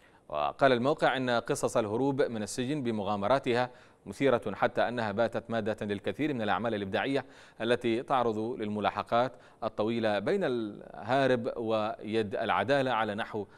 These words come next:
دراماتيكي. واقعة حقيقية كشف عنها في الصين مؤخرا ترقى أن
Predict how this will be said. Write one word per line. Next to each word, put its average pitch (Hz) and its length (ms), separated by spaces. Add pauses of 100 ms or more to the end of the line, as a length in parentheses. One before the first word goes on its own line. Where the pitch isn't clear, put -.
(160)
دراماتيكي. 113 600 (680)
واقعة 127 480
حقيقية 143 600 (160)
كشف 123 260
عنها 123 360
في 113 180
الصين 123 280
مؤخرا 127 380
ترقى 143 460
أن 135 120